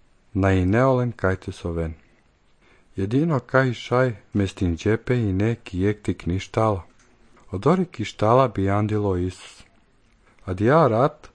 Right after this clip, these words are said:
o anđo javinđape pastirinenge, sa vera klepe bakren, a da te negde paše. On vaker dželenge, da trebate bi anđel jek posebno čavo,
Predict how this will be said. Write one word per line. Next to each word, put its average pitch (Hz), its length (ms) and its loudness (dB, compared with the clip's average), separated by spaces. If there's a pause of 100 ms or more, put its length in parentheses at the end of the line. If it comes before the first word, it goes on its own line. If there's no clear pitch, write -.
(260)
o 101 140 0
anđo 117 300 2
javinđape 98 680 -2
pastirinenge, 92 1000 -4 (1120)
sa - 200 -2
vera 110 340 2
klepe - 420 -2
bakren, 101 580 -2 (480)
a 95 120 -4
da 95 140 2
te 123 220 2
negde 95 320 0
paše. 127 400 -4 (1040)
On 147 160 6
vaker 156 320 2
dželenge, 123 540 4 (440)
da 92 120 2
trebate 117 460 2
bi 95 180 0
anđel 107 400 2
jek 92 240 -4
posebno 123 560 0
čavo, 110 500 0